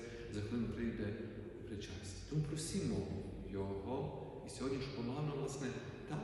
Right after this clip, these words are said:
дивитися на наше життя, як на таку чудову дорогу, пригоду з Ним. І на молитву. Що молитва — це не щось, де маємо якісь заклинання,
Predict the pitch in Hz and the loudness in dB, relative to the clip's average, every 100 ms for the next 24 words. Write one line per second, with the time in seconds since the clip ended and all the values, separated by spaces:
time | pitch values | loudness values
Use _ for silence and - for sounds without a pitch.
0 | 101 104 113 135 156 151 - 123 120 127 | -2 -2 2 2 2 0 2 2 2 2
1 | 123 - - - 104 98 - - - 101 | 0 0 -2 -4 -4 -4 -6 -8 -6 -2
2 | 113 - - 113 110 104 - - 92 120 | 0 0 -2 -2 -2 -6 -6 -6 -4 0
3 | 101 131 135 127 101 110 120 147 - - | 2 4 6 4 4 6 8 8 8 4
4 | 127 - 120 117 107 - 117 110 101 95 | 4 4 2 2 2 2 0 0 0 0
5 | - - 208 196 190 - - - 190 196 | 0 0 6 8 10 10 8 8 6 4
6 | - - - - - - - - - - | 2 -2 -2 -4 -4 -8 -10 -6 -6 -4
7 | - 135 139 147 127 - 127 135 135 135 | 0 4 6 6 4 4 4 6 4 4
8 | 139 123 110 107 117 113 113 107 101 - | 4 4 4 4 6 6 6 6 4 2
9 | - - - - - - 247 196 131 - | -2 -2 -4 -4 0 4 4 6 6 6
10 | 262 123 107 101 | 6 8 8 6